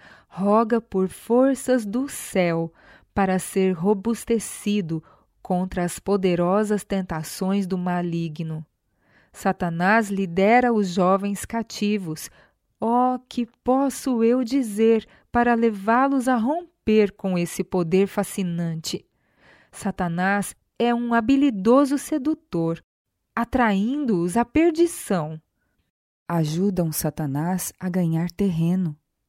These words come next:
As coisas eternas têm pouco peso para a juventude. Os anjos de Deus estão em lágrimas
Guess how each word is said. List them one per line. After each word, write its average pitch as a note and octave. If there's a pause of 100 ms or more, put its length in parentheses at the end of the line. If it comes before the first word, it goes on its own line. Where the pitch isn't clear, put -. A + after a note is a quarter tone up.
(460)
As F#3
coisas G#3
eternas G3 (300)
têm B3+ (140)
pouco E4+
peso A#3
para F#3+
a F3+
juventude. F3 (600)
Os F3+
anjos A#3
de F3
Deus F3 (240)
estão F#3
em G3
lágrimas E3+